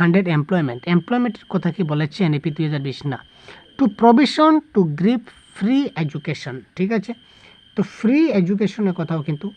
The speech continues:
তার থেকে বলা হয়েছে কি, to creative potential of in individual, প্রত্যেক ব্যক্তির মধ্যে যাতে সৃজনশীলতা বা ক্রিয়েটিভিটি তৈরি হয়, এনইপি দুই হাজার বিশের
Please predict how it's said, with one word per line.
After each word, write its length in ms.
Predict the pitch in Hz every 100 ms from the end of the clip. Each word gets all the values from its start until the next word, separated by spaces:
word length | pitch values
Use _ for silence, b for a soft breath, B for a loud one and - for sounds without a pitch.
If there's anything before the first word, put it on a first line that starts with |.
| _ -
তার 160 | 170 -
থেকে 200 | 190 185 214
বলা 120 | 170 156
হয়েছে 220 | 160 - 160
কি, 80 | 233 - B B B B -
to 60 | 190 - -
creative 540 | 220 269 302 - 285 - 190
potential 460 | 175 196 175 185 170
of 60 | - 190
in 80 | 190 151 170
individual, 420 | 156 156 151 147 -
প্রত্যেক 540 | 196 - _ - 240 185 160
ব্যক্তির 360 | 151 _ 175 170
মধ্যে 200 | 160 151 147
যাতে 160 | 143 147 - B B B -
সৃজনশীলতা 1000 | - 196 185 254 254 - - 160 147 160
বা 60 | 156 -
ক্রিয়েটিভিটি 580 | - 196 190 196 165 185 180 -
তৈরি 240 | 151 139 120
হয়, 140 | 127 123 165
এনইপি 260 | 170 180 160
দুই 80 | 160 156
হাজার 160 | 151 151
বিশের 200 | 175